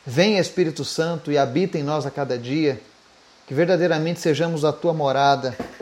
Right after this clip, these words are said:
que verdadeiramente, meu Deus, nós venhamos a te honrar com as nossas vidas. Perdoa, Senhor, as nossas falhas, tudo aquilo que fizemos que não te agradou, nossa conduta. Mas em nome de Jesus,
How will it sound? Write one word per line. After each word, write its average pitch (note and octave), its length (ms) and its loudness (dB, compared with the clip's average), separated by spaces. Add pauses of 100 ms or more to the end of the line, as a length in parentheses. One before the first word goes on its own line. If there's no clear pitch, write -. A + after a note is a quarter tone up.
(560)
que - 80 -12
verdadeiramente, E3 760 2
meu D3+ 160 2
Deus, E3+ 220 2
nós E3 180 -2
venhamos D#3+ 420 -4
a D#3 120 0
te - 120 -4
honrar D3+ 340 2
com D3+ 100 -4
as B2+ 80 -4
nossas C3+ 340 -6
vidas. B2 460 -8 (420)
Perdoa, D#3+ 340 6
Senhor, F3 300 2
as D3 100 2
nossas C#3+ 360 -6
falhas, D3+ 420 4
tudo D#3+ 160 -6
aquilo E3+ 180 -2
que E3 140 -10
fizemos D3+ 440 -4
que - 80 -6
não C3+ 140 -6
te C#3+ 120 -4
agradou, C#3 600 0 (640)
nossa D3 260 -2
conduta. C3+ 720 -2 (1000)
Mas D3+ 180 4
em E3+ 120 2
nome F#3 240 2
de C3 100 -8
Jesus, D3+ 680 0